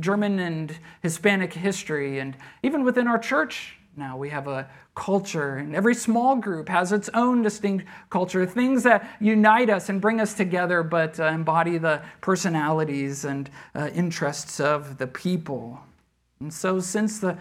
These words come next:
Red Sea rescue, uh, just a few chapters ago in Exodus, God has been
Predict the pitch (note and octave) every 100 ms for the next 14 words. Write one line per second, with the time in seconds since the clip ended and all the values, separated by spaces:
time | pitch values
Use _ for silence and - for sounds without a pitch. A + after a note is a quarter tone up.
0 | - - F#3+ G3 - G3+ E3+ F#3 F#3+ -
1 | C3+ C#3+ F#3+ - _ _ - C#3+ C#3+ D3+
2 | F3+ E3 F3+ E3+ E3 F3 F3+ E3 D#3+ D#3
3 | D3 C#3+ D#3+ - C3+ D3+ - C3+ E3 F#3
4 | F3+ D3+